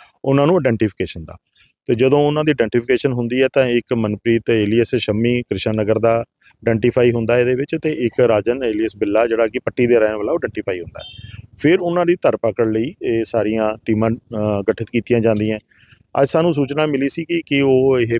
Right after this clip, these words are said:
ਪੀ ਐਸ ਰਈਆ, ਜਿਹੜਾ ਪੀ ਪੀ ਰਈਆ ਦੇ ਏਰੀਆ ਦੇ ਵਿੱਚ, ਥਾਣਾ ਬਿਆਸ ਦੇ ਏਰੀਆ ਦੇ ਵਿੱਚ ਜਿਹੜਾ ਰਾਜਨ ਬਿੱਲਾ ਹੈਗਾ, ਹੈਵੀਲੀ ਆਰਮਡ ਹੈਗਾ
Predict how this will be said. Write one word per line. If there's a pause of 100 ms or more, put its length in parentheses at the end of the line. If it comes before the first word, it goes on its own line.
ਪੀ
ਐਸ
ਰਈਆ,
ਜਿਹੜਾ
ਪੀ
ਪੀ
ਰਈਆ
ਦੇ
ਏਰੀਆ
ਦੇ
ਵਿੱਚ,
ਥਾਣਾ
ਬਿਆਸ
ਦੇ
ਏਰੀਆ
ਦੇ
ਵਿੱਚ (500)
ਜਿਹੜਾ
ਰਾਜਨ
ਬਿੱਲਾ
ਹੈਗਾ,
ਹੈਵੀਲੀ
ਆਰਮਡ
ਹੈਗਾ